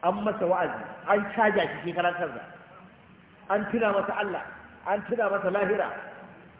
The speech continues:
an tuna masa adalci wajibi ne akan sai adalci wa al'ummarsa. Da musulmai da kiristoci da kowa dole ya musu adalci.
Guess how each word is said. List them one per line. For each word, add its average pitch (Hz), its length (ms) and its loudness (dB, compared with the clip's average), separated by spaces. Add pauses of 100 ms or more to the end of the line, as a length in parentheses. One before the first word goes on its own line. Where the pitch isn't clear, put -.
(260)
an 220 180 0
tuna 226 240 4
masa 190 380 -2
adalci 214 500 4
wajibi 214 480 8
ne 208 80 2
akan 190 280 -2
sai 190 120 -2
adalci 185 340 0
wa 170 60 2
al'ummarsa. 156 420 -4 (840)
Da 185 120 4
musulmai 202 480 2
da - 120 2
kiristoci 220 540 0
da 185 180 2
kowa 220 320 6
dole 247 240 12
ya 202 60 8
musu 202 180 0
adalci. 185 400 0